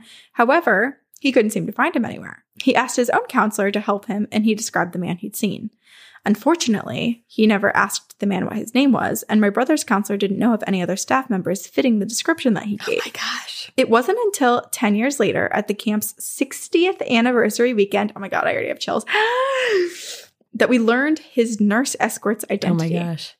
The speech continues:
Speaker 1: At this event, camp laid out decades worth of photo albums of past alumni, campers, et cetera. My brother and I were flipping through the books together when suddenly he gasped, "That's him!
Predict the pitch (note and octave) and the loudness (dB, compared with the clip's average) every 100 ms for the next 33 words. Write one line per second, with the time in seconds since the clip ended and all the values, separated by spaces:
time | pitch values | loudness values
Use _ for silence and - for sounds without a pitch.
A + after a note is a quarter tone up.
0 | - A3 A3 C#4+ E4+ C4+ G#3 A3 - _ | -2 0 0 0 2 2 2 0 -4 _
1 | - A3+ A#3+ A3+ G#3 G#3 G3 G3+ - G#3 | -2 -2 0 2 2 2 0 -4 -2 -2
2 | G#3 A#3 B3 A#3 G3 G3+ - G3+ - G#3+ | 2 2 2 2 2 0 -4 -10 -4 0
3 | G#3 G#3 E3 E3 F#3+ G#3 A3 G#3 - G3+ | 2 2 2 0 0 0 -2 -4 0 0
4 | A3+ - G3+ G3 G3 G3+ G3+ G3+ G#3+ _ | 0 -2 0 2 0 0 -2 -4 -8 _
5 | - - G#3 G3+ F#3+ G#3 - G3 - - | -10 -2 0 2 0 -2 -4 -4 0 0
6 | - - - _ _ _ _ - A#3 A3 | 0 -4 -8 _ _ _ _ 0 2 4
7 | A3+ C#4 D#4 A#3+ A#3+ A3+ - A3 G#3+ A#3 | 4 2 2 2 0 -2 -6 -4 0 0
8 | A#3+ B3 C4+ A3+ A3 - F#3+ F#3+ - G#3+ | 0 -2 0 -2 -2 -6 -2 0 0 0
9 | G3+ G#3 - G3 G3 G#3 G#3+ G3+ - - | 0 0 -2 -2 -2 -4 -2 -4 -4 -6
10 | - - - _ _ - - - E4+ G#4+ | -6 -10 -14 _ _ -20 -8 0 2 2
11 | D#4 C#4+ C#5 G4+ | 2 4 4 2